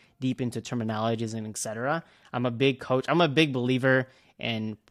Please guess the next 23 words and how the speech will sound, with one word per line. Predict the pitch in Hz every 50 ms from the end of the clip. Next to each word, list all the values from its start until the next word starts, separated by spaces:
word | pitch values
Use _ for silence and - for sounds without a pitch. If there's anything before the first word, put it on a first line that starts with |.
| _ -
I | 127 131
always | 143 151 151 151 147 135 120
love | 120 123 123 127 135 127 - -
to | - - 135
kind | - - 127 120
of, | 117 107 110
like, | 113 110 - -
simplify | - - - - 139 135 - 143 120 - 131 127 123
the | 117 120
complicated | - - 120 120 117 127 - - 120 113 104 -
stuff, | - - 131 139 165 - - - _ _ _ _ _ _ -
because | 131 - 135 127
the | 127 127
more | 135 156 185 208
you | 190
simplify | - - 147 139 139 170 - - 170 160 165
it, | 180 196 202 -
the | - 120
more | 123 143 156 147
simple, | - - 151 139 147 135 127 - _
simple | - - - - 151 147 - 139 131 127
it | 117 107
is. | 107 113 135 156 170 175 196 -